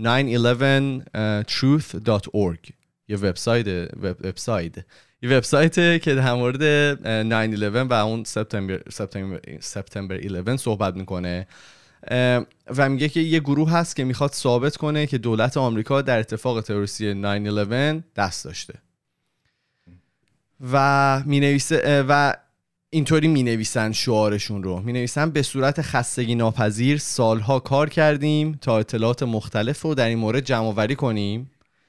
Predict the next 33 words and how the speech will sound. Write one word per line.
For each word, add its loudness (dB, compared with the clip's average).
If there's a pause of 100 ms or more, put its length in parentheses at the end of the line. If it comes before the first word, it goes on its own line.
(800)
این 0
دوباره 6
همون 2
می‌شه -2
دیگه، -4
اینا 0
یه 2
سری -2
اطلاعات -2
خیلی -2
عجیبی 0
دارن، 4
به -2
عنوان 0
مرشد -2
و 2
راهنما 0
که -10
هیچ -10
کس -8
دیگه -8
بهش -6
دسترسی -6
نداره -2
و -2
اینا 0
می‌خوان -2
این -4
رو -2
در 0
اختیار -2
شما -2
بذارن -6